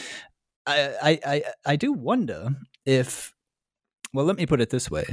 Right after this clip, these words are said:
I'm very often in, um, a piece of academic writing where I notice that when the going gets tough,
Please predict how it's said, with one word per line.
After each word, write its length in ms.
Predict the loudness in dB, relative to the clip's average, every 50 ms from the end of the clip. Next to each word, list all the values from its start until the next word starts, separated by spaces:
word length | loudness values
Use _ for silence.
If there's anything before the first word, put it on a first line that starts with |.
| -2 -2 -2
I'm 120 | -2 -4 -2
very 260 | -2 0 0 0 2
often 460 | 2 2 2 0 0 -2 -2 -2 -2
in, 500 | -4 -6 -4 0 2 2 2 2 0 -2 -4 _ _ _ _ -8
um, 500 | -4 -2 0 2 2 2 2 2 0 -2 -2
a 80 | -4 0
piece 260 | 4 4 4 4 4
of 100 | 0 0
academic 520 | -2 -2 -2 -2 0 0 2 2 0 0
writing 400 | 2 4 4 4 4 4 0 -2 -4 -8 -14 -16 -16 -16 -16 -16 -16 -16 -18 -12 -4
where 500 | -2 0 0 2 2 2 2 2 0 -2 -6 -10 _ _ _ _ _ _
I 100 | -6 -2
notice 420 | 0 2 2 2 2 2 0 -2 -4
that 360 | -2 0 0 2 0 -2 -4 _ _ _ _ _ _ -2
when 200 | 0 0 2 2
the 40 |
going 340 | 2 2 4 4 4 4 2
gets 260 | 0 0 0 -2 -2
tough, 480 | 2 4 4 4 4 0 -6 -14 -16 -20